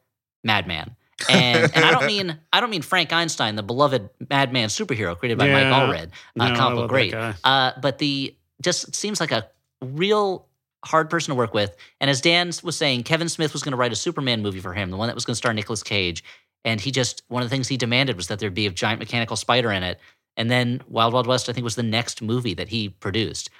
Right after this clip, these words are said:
Speaker 1: And
Speaker 2: Yeah.
Speaker 1: lo and
Speaker 3: Now
Speaker 1: behold, the climax is all about a giant mechanical spider.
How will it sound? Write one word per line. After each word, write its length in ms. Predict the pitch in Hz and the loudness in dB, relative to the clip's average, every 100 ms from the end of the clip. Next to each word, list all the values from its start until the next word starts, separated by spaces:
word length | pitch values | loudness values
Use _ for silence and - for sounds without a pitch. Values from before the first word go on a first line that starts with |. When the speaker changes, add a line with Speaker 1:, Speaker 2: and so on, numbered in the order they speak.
| _ - | _ -2
Speaker 1:
And 160 | 110 | 2
Speaker 2:
Yeah. 160 | 90 117 | 6 6
Speaker 1:
lo 60 | |
and 80 | 143 | 8
Speaker 3:
Now 60 | 185 | 6
Speaker 1:
behold, 520 | 123 160 135 117 113 - _ | 4 2 2 -2 -4 -12 _
the 60 | 131 | -4
climax 440 | - 139 139 131 | 2 4 4 0
is 80 | 135 | 0
all 120 | 131 | 2
about 180 | 131 127 | 4 0
a 20 | |
giant 280 | 110 120 120 | 2 0 0
mechanical 340 | 120 127 113 | -2 -2 -2
spider. 460 | 117 131 120 92 | 0 2 2 0